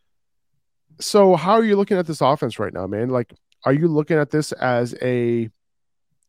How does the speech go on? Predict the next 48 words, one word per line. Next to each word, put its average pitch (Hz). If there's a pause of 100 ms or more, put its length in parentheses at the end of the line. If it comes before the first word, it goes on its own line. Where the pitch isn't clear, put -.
(140)
an 151
offense 139
that 127 (220)
could 147
take 135
a 123
little 120
bit 123
of 123
a 123
step -
forward? 135
Like, 107
you 120
know, 107
maybe 104
Chris 117
Olave 120 (420)
taking 131
a 123
step 120
forward, 120
Michael 117
Thomas, 120
let's 113
see 120
if 110
he's 113
healthy. 120 (520)
You 135
know, 117
Derek 131
Carr, 127
you 127
know, 120
does 120
he 123
help 127
them 120
out? 135
Kendre 127
Miller, 131
a 131
new 135
addition 127
as 110
well, 123
make 120